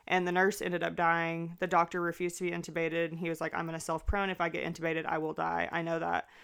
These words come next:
So he goes up to the floor. She stays there for, you know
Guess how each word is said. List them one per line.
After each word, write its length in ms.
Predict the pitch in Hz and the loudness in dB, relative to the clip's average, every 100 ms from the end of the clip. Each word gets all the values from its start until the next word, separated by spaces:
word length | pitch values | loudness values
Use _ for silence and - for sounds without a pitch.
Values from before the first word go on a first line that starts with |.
| - - | -20 -20
So 540 | - 196 180 170 170 165 - - _ _ - | 0 4 6 6 2 -2 -12 -20 _ _ -4
he 140 | 202 | 2
goes 180 | 190 190 | 4 4
up 120 | 170 | 2
to 80 | 185 | -2
the 80 | 170 | -2
floor. 320 | 180 180 170 | 2 2 2
She 220 | - 170 | 0 -4
stays 300 | 170 175 165 | -2 -2 -2
there 220 | 165 165 | -2 -2
for, 160 | 165 170 | -2 -6
you 80 | 165 | -4
know 240 | 160 160 | -4 -6